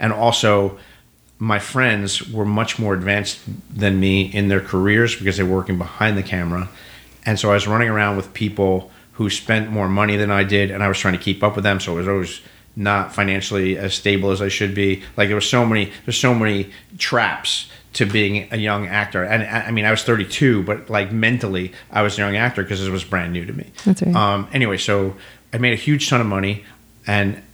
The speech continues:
Speaker 1: s-, at the time, Screen Actor Guild, oh, I got in the Screen Actors Guild, which is not the right thing to do for a brand
Speaker 2: Right
Speaker 1: new actor.
Speaker 2: away,
Speaker 1: You need to
Speaker 2: yeah.
Speaker 1: spend two or three years doing all this non-union work
Speaker 2: That's right.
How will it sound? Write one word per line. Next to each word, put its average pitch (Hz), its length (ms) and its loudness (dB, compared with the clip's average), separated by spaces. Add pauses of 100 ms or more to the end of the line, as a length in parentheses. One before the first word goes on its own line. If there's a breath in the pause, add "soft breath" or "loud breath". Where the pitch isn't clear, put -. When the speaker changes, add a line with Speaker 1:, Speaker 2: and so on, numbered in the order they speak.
(460)
Speaker 1:
s-, - 160 -8
at 110 140 -8
the - 40 -14
time, 120 280 2
Screen 101 240 -2
Actor 101 240 0
Guild, 98 280 -2
oh, 104 120 2
I 90 60 -2
got 101 180 2
in 113 80 -2
the 110 80 -2
Screen - 400 -2
Actors 98 260 0
Guild, 101 300 -2
which 101 160 -2
is 95 100 -4
not 123 380 2
the 104 80 -2
right 98 180 0
thing 92 200 -2
to 87 100 -10
do 92 280 0 (360 loud breath)
for 101 160 2
a - 20 6
brand 160 200 0
Speaker 2:
Right 156 100 2
Speaker 1:
new 156 80 2
actor. 156 220 2
Speaker 2:
away, 156 80 2
Speaker 1:
You 104 40 0
need 110 140 2
to 170 60 4
Speaker 2:
yeah. 151 120 4
Speaker 1:
spend 110 220 0
two 110 120 -2
or 110 60 0
three 104 200 -2
years 101 260 2
doing 101 240 0
all 104 160 2
this 104 160 0
non-union 101 600 4
work 85 120 6
Speaker 2:
That's - 80 0
right. 160 260 6